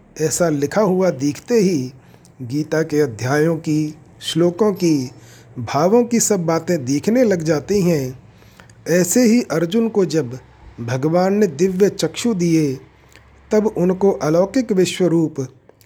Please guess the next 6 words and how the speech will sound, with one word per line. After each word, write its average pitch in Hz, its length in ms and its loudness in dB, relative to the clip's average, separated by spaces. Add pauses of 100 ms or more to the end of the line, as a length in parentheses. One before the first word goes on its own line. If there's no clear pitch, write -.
(140)
तथा 175 240 0
उसकी 170 460 -2
दिव्यता 160 540 0
भी 214 160 2
दिखने 165 420 0
लगी, 151 440 -2